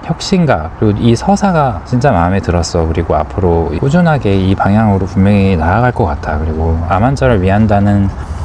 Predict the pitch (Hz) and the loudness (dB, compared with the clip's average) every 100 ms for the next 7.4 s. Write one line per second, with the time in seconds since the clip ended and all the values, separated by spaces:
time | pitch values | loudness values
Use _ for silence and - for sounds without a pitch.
0 | - - - 113 107 - 117 - 90 90 | -8 -8 -4 0 2 2 0 0 0 0
1 | 95 98 135 143 - - - - - 98 | 0 2 2 0 -4 -8 -8 -10 -4 0
2 | 101 110 104 107 107 107 107 - - 101 | 2 2 2 2 2 0 -2 -6 -4 0
3 | 98 107 104 82 80 90 82 80 87 120 | 0 0 0 -2 0 0 0 0 0 -2
4 | 120 117 135 85 78 - - - - - | 0 2 2 0 -4 -10 -14 -12 -10 -4
5 | 110 131 151 127 90 90 - 135 110 156 | 0 2 2 2 0 -2 -2 0 0 2
6 | 190 208 180 117 - 104 90 - 87 82 | 4 4 2 -2 0 0 0 0 0 0
7 | 78 - - 151 | -4 -6 -4 -4